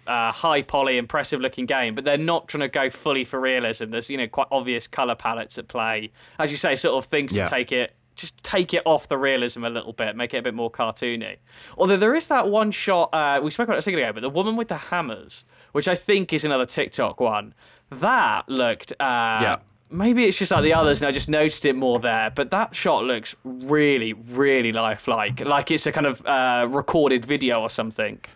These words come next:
Speaker 1: So,
Speaker 2: Th-
Speaker 1: yeah.
Speaker 2: there's an entire section, like, I would say from around fifty-four seconds when the crazy people in the mud.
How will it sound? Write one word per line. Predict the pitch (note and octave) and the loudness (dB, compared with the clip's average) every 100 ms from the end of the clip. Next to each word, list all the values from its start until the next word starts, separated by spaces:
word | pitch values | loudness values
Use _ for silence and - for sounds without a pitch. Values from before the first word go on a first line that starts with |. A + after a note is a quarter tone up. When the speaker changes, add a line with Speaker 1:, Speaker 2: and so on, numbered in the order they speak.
| - - - - | -20 -20 -14 -4
Speaker 1:
So, | - D#3+ | 2 2
Speaker 2:
Th- | - - - | 0 -12 -2
Speaker 1:
yeah. | D#3+ C3 A2+ | 2 2 2
Speaker 2:
there's | D#3+ E3+ | 2 2
an | E3+ | 4
entire | F3 - D#3 D#3+ E3 | 2 2 0 2 4
section, | C#3+ - D3 - C#3+ A#2 F2+ A2 | 2 2 0 0 2 2 0 0
like, | A2+ - - _ _ _ | 0 -2 -16 _ _ _
I | - B2+ | 0 0
would | B2+ | 2
say | C3+ C3 | 2 0
from | C3 B2 A#2 | 0 0 2
around | A2+ A2+ A2 A2 G#2 - _ _ _ - - B2+ | 2 2 2 0 -2 -8 _ _ _ -16 -2 -2
fifty-four | B2+ B2+ A#2+ A#2 A2+ - - A#2+ A#2 | -2 2 4 6 4 0 -2 2 2
seconds | A2+ A#2+ A2 A#2 G#2 | 2 0 -2 -2 -2
when | A2 G#2 | 0 2
the | G#2 G2+ G2+ E2 | 2 2 2 -2
crazy | - A2+ A2 | 0 0 0
people | A#2 G#2 G#2+ | -2 -2 0
in | |
the | G2 | 0
mud. | F#2+ G2 A#2 | 0 -2 -2